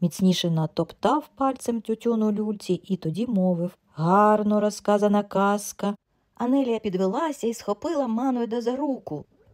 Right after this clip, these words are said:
«Де ж каблучка, яку я вам подарувала?» спитала вона, і на її завжди ясне чоло набігла глибока тінь. «У мене її немає». «Невдалий жарт!»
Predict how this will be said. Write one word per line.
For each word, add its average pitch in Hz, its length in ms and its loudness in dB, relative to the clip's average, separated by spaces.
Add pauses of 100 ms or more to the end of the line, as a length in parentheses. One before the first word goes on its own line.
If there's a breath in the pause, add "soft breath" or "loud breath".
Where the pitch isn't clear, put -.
(340 soft breath)
«Де 262 140 6
ж - 120 -4
каблучка, 269 680 0
яку 175 260 2
я 196 120 2
вам 196 180 2
подарувала?» 190 760 0
спитала 170 480 0
вона, 196 340 2
і 185 180 4
на 180 180 4
її 175 280 0
завжди 165 380 -2
ясне 254 500 -2
чоло 202 340 -2
набігла 185 520 -4
глибока 165 540 -4
тінь. 180 420 -4 (720 soft breath)
«У 165 80 0
мене 175 340 4
її 185 280 4
немає». 185 720 0 (1000)
«Невдалий 320 640 4
жарт!» 302 600 -2